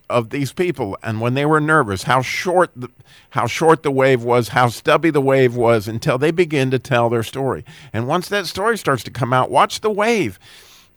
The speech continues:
It gets longer and smoother because they're completely relaxed because they can tell their story before kings and not be ashamed. I'm telling you, if God's in the story, this verse has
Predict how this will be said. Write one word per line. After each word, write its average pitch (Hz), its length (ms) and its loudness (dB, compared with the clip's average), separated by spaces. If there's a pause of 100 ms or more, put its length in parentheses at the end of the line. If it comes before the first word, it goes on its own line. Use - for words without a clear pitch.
(380)
It 180 260 -2
gets 147 300 -4
longer 196 720 2 (640)
and 147 200 0
smoother 165 720 -4 (380)
because 143 320 -2
they're 165 120 -4
completely 185 580 -2
relaxed 165 680 0
because 131 300 -8 (240)
they 123 240 -2
can 196 220 -6
tell 180 280 2
their 131 160 0
story 160 420 -2
before 123 440 -4
kings 151 500 -4
and 123 120 -8
not 151 200 0
be 151 100 -4
ashamed. 165 440 -4
I'm 123 100 -8
telling 220 260 0
you, 123 60 -4
if 127 120 -6
God's 226 340 6
in 220 120 -2
the 185 80 -4
story, 151 460 0 (520)
this 190 240 0
verse 151 400 0
has 143 220 0